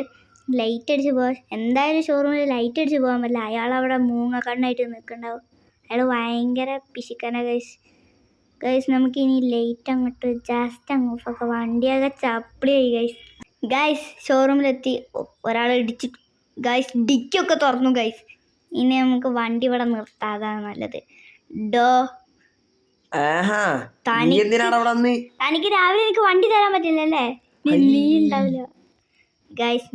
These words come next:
Speaker 1: മേലെ പോയി നോക്കാം. മേലെയാണ് അയാൾ വണ്ടി ഇടുന്നു പറഞ്ഞിരുന്നു എന്നോട്.
Speaker 2: എടാ മോനെ, വണ്ടി കൊണ്ടുപോകില്ലടാ.
Speaker 1: വാ, വണ്ടിയും കൊണ്ടുപോകും, നിന്നെ ഞാൻ കാണിച്ചു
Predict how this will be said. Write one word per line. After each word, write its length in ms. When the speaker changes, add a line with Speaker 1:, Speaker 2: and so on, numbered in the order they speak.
Speaker 1:
മേലെ 320
പോയി 180
നോക്കാം. 340
മേലെയാണ് 460
അയാൾ 180
വണ്ടി 320
ഇടുന്നു 240
പറഞ്ഞിരുന്നു 600
എന്നോട്. 260
Speaker 2:
എടാ 140
മോനെ, 240
വണ്ടി 300
കൊണ്ടുപോകില്ലടാ. 520
Speaker 1:
വാ, 120
വണ്ടിയും 540
കൊണ്ടുപോകും, 420
നിന്നെ 300
ഞാൻ 220
കാണിച്ചു 420